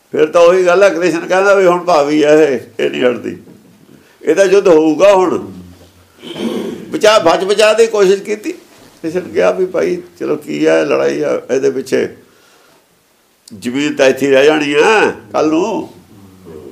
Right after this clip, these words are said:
ਵੀ ਨਾ ਕਰੋ, ਚੱਲ ਤੂੰ ਦੇ ਦੇ, ਪੰਜ ਪਿੰਡ ਦੇ ਦਿਓ ਇਹਨਾਂ ਨੂੰ, ਇੱਕ ਇੱਕ ਪਿੰਡ ਆ ਜੂ, ਪੰਜ ਭਾਈ ਨੇ, ਛੱਡੋ ਪਰੇ।"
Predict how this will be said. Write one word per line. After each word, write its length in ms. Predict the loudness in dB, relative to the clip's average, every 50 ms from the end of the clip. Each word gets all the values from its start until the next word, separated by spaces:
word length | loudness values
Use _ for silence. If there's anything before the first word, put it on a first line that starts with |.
| -16 -12 -8
ਵੀ 60 | -2
ਨਾ 240 | 2 4 4 4 4
ਕਰੋ, 240 | 4 4 2 2 2
ਚੱਲ 240 | 2 2 2 2
ਤੂੰ 180 | 0 -2 0 2
ਦੇ 160 | 2 4 4
ਦੇ, 120 | 6 4 4
ਪੰਜ 260 | 4 2 0 0 0
ਪਿੰਡ 220 | -2 -2 -2 -2
ਦੇ 180 | 0 -2 0 2
ਦਿਓ 180 | 2 4 4
ਇਹਨਾਂ 140 | 4 4 2
ਨੂੰ, 140 | 0 -2 -2
ਇੱਕ 80 | -4 -4
ਇੱਕ 160 | -4 -4 -4
ਪਿੰਡ 240 | -6 -6 -4 0 0
ਆ 120 | 0 2
ਜੂ, 420 | 2 2 2 0 0 -2 -6 -10 -18 _ -8 -4
ਪੰਜ 200 | -4 -4 -4 -4
ਭਾਈ 320 | -2 0 0 0 0 0
ਨੇ, 280 | -2 0 0 0 -2 -4 -8 -14 -20 -20 -20 -20 -16 -10 -6
ਛੱਡੋ 240 | -4 0 0 0 0
ਪਰੇ।" 400 | 0 -2 -2 -2 -2 -4 -8